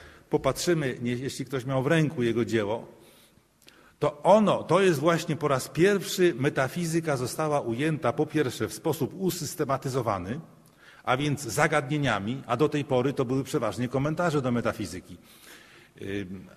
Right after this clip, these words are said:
Arabowie próbowali w ten sam sposób, ale to nie, nie, to jakby nie, nie miało takich skutków. A więc w sposób usystematyzowany i zawiera jakby całą paletę poglądów,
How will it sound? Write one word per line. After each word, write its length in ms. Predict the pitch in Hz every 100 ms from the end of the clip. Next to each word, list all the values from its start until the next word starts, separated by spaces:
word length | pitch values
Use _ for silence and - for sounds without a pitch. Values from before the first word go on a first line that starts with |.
| - 170 165
Arabowie 480 | - 170 165 139 139
próbowali 440 | 131 127 135 135 123
w 40 |
ten 160 | 131 117
sam 160 | 123
sposób, 340 | 117 123 110 104
ale 180 | 113
to 120 | 110 117
nie, 100 | 117
nie, 260 | 127 135
to 160 | - 156
jakby 280 | 147 131 139
nie, 140 | 139
nie 140 | 131
miało 240 | 165 156 139
takich 280 | 123 127 -
skutków. 400 | - - - 80 _ - - - - _ _ _ _ _ -
A 120 | 135
więc 360 | 175 165 - - -
w 60 |
sposób 380 | - 185 151 143
usystematyzowany 1300 | 180 175 170 - 156 135 135 120 120 110 107 131 160 - - -
i 440 | 214 233 214 - - - 90
zawiera 500 | 92 151 156 196 170
jakby 240 | 147 139
całą 580 | - - 196 214 196 180
paletę 600 | - 131 147 151 143 131
poglądów, 720 | - 123 135 113 107 165 -